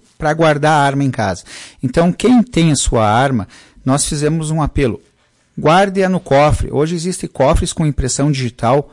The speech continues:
de uso rápido, que a pessoa, no toque do dedo, consegue abrir e ter acesso à arma.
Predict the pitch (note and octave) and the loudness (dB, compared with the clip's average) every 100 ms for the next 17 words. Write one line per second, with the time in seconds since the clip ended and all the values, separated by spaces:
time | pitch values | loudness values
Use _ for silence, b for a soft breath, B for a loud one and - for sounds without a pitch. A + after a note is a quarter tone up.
0 | b B2+ C3 B2+ C#3 D3+ D3+ A2 A2+ C#3 | b -4 0 2 2 0 0 0 0 -2
1 | A2+ A2+ G2 A#2+ - B2 - D3 D#3+ G3 | -2 -6 -8 -8 -6 -4 -2 0 2 2
2 | - F#3 G3 - E3+ D#3 C#3 D#3 E3+ B | 2 0 0 0 -6 -4 -2 0 -2 B
3 | B - D3+ D3+ F3+ E3+ E3 D3+ D#3 F#3 | B -4 -2 0 -2 0 0 0 -2 -2
4 | F3+ E3+ D#3 - C3 - C3 G#2+ F#2+ | -4 -4 -4 -4 -4 -2 0 0 -2